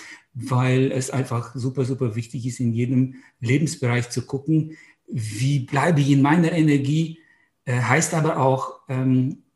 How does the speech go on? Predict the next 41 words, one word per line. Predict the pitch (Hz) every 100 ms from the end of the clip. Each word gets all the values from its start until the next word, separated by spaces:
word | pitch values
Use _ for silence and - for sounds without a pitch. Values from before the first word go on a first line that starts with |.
| _ _ - _
quasi | - 131 127
dem | 135 170
abzuschwören, | 156 - 175 139 139 143 147 147
anderen | 160 214 147
Leuten | 127 120 127
Energie | 117 107 117
zu | 113 123
entziehen, | 117 - 139 151 - -
aber | 127
genauso | 120 120 131 123 135
eben | 131 117
sich | 117 113
nicht | 127 131
zur | 143
Verfügung | 123 120 147 131 120
zu | 113 127
stellen | - 113 127 127 - - _
für | -
Leute, | 117 117 127
die, | 117
ich | 127
sag | - 123
mal, | 127
ein | 117 113
bisschen | - 127 120 - -
schlampig | - 120 120 120 113
mit | 120 117
ihren | 117 117
eigenen | 117 113 107 110
Ressourcen | 117 113 139 139 123
umgehen | 107 107 107 120 123 _ _ _ _
und, | - 117 117 113 -
äh, | 113
das | 117
dann | 123
von | 117 139
anderen | 135 120 117
sich | 113 110 - -
quasi | - 135
aufladen | 120 117 107 110 98
lassen. | 104 - -